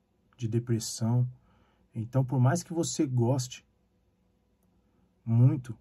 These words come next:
da erva, você não pode ignorar o que essas pessoas passaram, a vivência delas, os relatos delas. Você não pode julgar a dor de ninguém, nem a verdade de ninguém.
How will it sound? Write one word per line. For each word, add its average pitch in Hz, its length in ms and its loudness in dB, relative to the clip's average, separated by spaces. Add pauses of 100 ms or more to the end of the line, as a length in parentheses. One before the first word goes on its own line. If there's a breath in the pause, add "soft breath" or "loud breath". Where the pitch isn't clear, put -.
(760)
da 110 220 -4
erva, 120 400 -2 (580 soft breath)
você - 160 -8
não 160 140 -2
pode 160 280 -6
ignorar 123 600 0 (400)
o 123 60 -20
que - 100 -8
essas 123 220 -2
pessoas 120 360 -6
passaram, 107 600 -8 (480)
a 127 120 -2
vivência 117 580 0
delas, 107 540 -8
os 113 100 -4
relatos 117 400 -2
delas. 101 460 -12 (1120 soft breath)
Você 123 280 -4
não 170 160 2
pode 123 640 -2 (960)
julgar 127 360 2
a - 20 2
dor 127 220 2
de 131 120 2
ninguém, 131 540 0 (320)
nem 131 120 -2
a 160 80 -2
verdade 135 580 -2
de 123 100 2
ninguém. 107 460 0